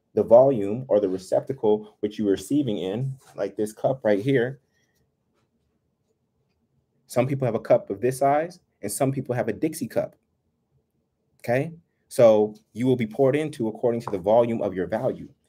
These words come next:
In the same way that a river simply goes around a rock, money will go around you. In the same way that, uh, in the same way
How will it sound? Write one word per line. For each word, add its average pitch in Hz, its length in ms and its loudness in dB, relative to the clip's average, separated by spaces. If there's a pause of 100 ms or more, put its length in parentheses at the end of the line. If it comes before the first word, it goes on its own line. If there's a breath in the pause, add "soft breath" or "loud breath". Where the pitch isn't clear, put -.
(140)
In 104 60 -8
the 101 60 -4
same 131 320 -4
way 120 140 0
that 107 120 -2
a 101 60 0
river 110 300 -2
simply 104 320 -10
goes 107 260 2
around 110 240 -4
a 92 40 -6
rock, 92 380 -6
money 104 220 -2
will 101 100 -2
go 95 200 -2
around 90 340 -4
you. 82 180 -10 (1700)
In 104 80 -4
the 92 60 -4
same 135 320 -2
way 120 240 -2 (140)
that, 95 260 -2 (720)
uh, 90 400 -2
in 95 80 -10
the 90 60 -10
same 135 280 -2
way 107 300 -2